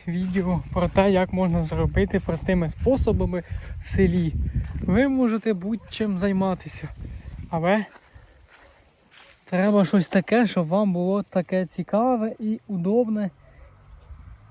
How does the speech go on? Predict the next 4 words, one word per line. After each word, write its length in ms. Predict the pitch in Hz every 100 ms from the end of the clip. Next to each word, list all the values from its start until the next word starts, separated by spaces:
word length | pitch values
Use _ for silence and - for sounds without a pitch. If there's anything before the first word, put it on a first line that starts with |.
| - _ _ -
і 280 | 233 269 240 - - - - - - - - - - _ - - - -
щоб 180 | 214 208
можна 340 | 196 220 202
було 360 | 175 180 190